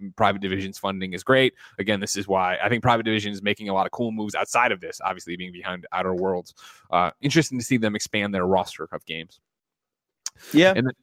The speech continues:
Speaker 1: yeah, do, uh, do you have anything to
Speaker 2: I,
Speaker 1: add
Speaker 2: I,
Speaker 1: to that?
Speaker 2: I don't
Speaker 1: That's
Speaker 2: have much
Speaker 1: one of the
Speaker 2: for you on that one.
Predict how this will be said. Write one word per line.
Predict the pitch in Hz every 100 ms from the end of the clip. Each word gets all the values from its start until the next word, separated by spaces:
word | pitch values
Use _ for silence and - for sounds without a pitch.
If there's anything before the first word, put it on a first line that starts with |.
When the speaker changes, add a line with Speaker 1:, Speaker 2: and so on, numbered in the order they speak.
| _ _ _ _ _ _
Speaker 1:
yeah, | 131 123
do, | 131
uh, | 135
do | 127
you | 127 135
have |
anything | 127 127
to | 185
Speaker 2:
I, |
Speaker 1:
add | -
Speaker 2:
I, |
Speaker 1:
to | 214
that? | 190
Speaker 2:
I |
don't | 196
Speaker 1:
That's | 185 185
Speaker 2:
have | 175
much |
Speaker 1:
one | 214
of | 180
the |
Speaker 2:
for | 156
you |
on | 151
that | 156
one. | 147